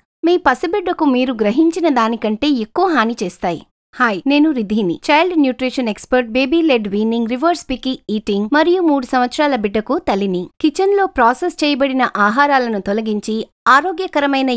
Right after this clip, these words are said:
ఎంపికలతో భర్తీ చేసే వంటకాల శ్రేణిని తయారు చేయడానికి మారిసన్స్ బేబీ డ్రీమ్స్తో అసోసియేట్ అయినందుకు సంతోషిస్తున్నాను. కొన్ని రోస్టెడ్ చపాతీ చిప్స్ మరియు పన్నీర్ జీడిపప్పు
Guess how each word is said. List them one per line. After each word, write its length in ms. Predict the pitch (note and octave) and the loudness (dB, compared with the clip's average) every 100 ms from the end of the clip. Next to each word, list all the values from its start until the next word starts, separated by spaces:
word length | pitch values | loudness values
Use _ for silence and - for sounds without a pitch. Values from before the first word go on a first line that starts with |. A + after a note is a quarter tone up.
| G#3+ | -2
ఎంపికలతో 500 | A3 D4+ B3 A#3+ A#3+ A3 | -2 -2 0 0 0 0
భర్తీ 260 | G3 - D#4 | -2 -2 -4
చేసే 220 | C#4+ B3+ B3+ G3+ | -2 -2 -2 0
వంటకాల 420 | G#3 D4 E4 D4 B3 | -2 0 0 0 -4
శ్రేణిని 340 | A3 A3+ A3+ A3 | -4 -4 -4 -2
తయారు 260 | F#3 G#3+ C4 | -2 -2 -4
చేయడానికి 480 | A3+ G3+ F#3+ G3 F#4+ F4 - | -6 -4 -4 -2 -2 -2 2
మారిసన్స్ 480 | C#4 F4+ F#4 F4+ D4+ B3 | 2 2 0 0 0 0
బేబీ 220 | B3+ C4+ A3 | -2 -2 -2
డ్రీమ్స్తో 400 | A3+ A#3+ - G3+ F#3+ - | -2 -2 0 0 0 -4
అసోసియేట్ 500 | G#3+ D4+ D#4+ C#4 C4 A3 | -2 -2 0 -2 -2 -2
అయినందుకు 440 | G#3 G#3 A3 D#4+ - | -2 -2 -4 -4 -2
సంతోషిస్తున్నాను. 880 | A3+ A3 F4 A3 - F#3+ F3+ F3 E3+ D4 | -2 0 -2 -4 -6 -4 -2 -2 -4 0
కొన్ని 220 | D#4+ E4 E4 | 2 4 2
రోస్టెడ్ 420 | C#4 D4+ - G4 - | 0 -2 -4 -4 -2
చపాతీ 400 | C#4+ C#4+ C#4 C#4+ - | 0 0 -2 -4 -4
చిప్స్ 240 | C#4+ - B3 | -4 -4 -2
మరియు 280 | A#3+ A#3 C4+ C#4+ | 0 0 -2 -2
పన్నీర్ 380 | C4+ C#4 E4+ E4+ A#3+ | 0 2 2 2 -2
జీడిపప్పు 420 | B3+ B3+ C4+ B3+ | -2 -2 -2 -2